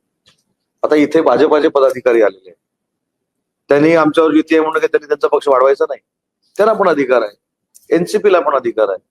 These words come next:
तसं एनसीपी पण वाढवतोय, भाजप पण वाढवतोय, आम्ही पण वाढवतोय.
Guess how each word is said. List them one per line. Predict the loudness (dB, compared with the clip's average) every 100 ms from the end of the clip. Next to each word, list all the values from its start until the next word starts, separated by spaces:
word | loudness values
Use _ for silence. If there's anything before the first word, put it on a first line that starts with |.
| _ _ _ -14 -8
तसं | -2
एनसीपी | -2 0 -4 -2
पण | -2 0
वाढवतोय, | 2 0 -2 -4
भाजप | -2 -2 -4
पण | -2
वाढवतोय, | -2 -2 -2 -4
आम्ही | -6 -8
पण | -4
वाढवतोय. | -4 -6 -12